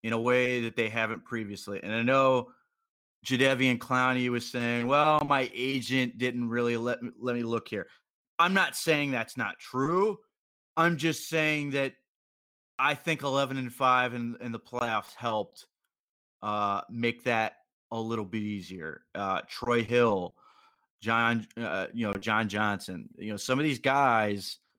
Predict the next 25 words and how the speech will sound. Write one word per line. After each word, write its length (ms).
may 420
not 320
have 260
looked 280
at 160
Cleveland 580
until 560
they, 240
they 160
sort 220
of 200
proved 360
it 60
in 80
the 80
playoffs. 580
And, 220
and 160
certainly 520
Andrew 260
Berry 260
and 120
Kevin 180
Stefanski 580
look 260